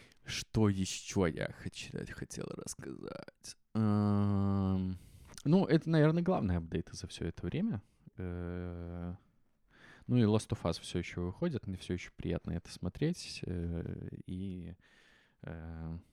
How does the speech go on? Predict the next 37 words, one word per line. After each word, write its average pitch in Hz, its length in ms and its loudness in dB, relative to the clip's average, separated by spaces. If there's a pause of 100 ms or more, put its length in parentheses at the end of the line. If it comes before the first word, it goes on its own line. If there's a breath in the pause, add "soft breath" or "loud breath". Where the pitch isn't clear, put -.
(180)
а, 120 200 10
и 85 60 8
что - 200 -4
самое 95 360 6
главное, 101 500 4
вчера - 320 -2
наконец-то 90 640 -2
вышел 85 360 -4
трейлер, 85 380 0 (140)
э, - 220 -4
с - 160 -8 (200)
третьего 90 400 0
сезона 85 500 -2
Теда 82 280 0
Лассо, 82 560 0
или 85 240 -2
Теда 85 280 -6
Лассо, 82 380 -2
я 98 120 0
уже 107 200 -2
забыл, 107 240 -6
как - 140 -12
правильно 107 280 0
его 104 140 4
фамилия 104 400 0
читается, - 420 -2
который 92 300 0
начнёт 90 380 -2
выходить 98 360 0
пятнадцатого 107 560 4
марта. 123 320 6 (1500 loud breath)
И, 113 200 12
о 127 340 12
боги, 123 600 10 (100)
как 110 280 0 (280 loud breath)
я 92 240 2
жду. 85 380 0